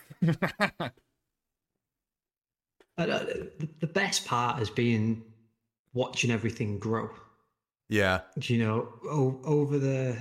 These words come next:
Speaker 2: at the time when I came in, it was, it was very early. And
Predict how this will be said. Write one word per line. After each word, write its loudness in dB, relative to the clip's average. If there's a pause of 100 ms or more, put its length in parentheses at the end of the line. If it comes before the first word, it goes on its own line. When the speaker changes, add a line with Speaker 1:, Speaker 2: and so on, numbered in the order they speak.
(100)
Speaker 2:
at 0
the -2
time -2
when -2
I 0
came -4
in, -2
it -4
was, -4 (380)
it -4
was 2
very -2
early. -6 (120)
And 0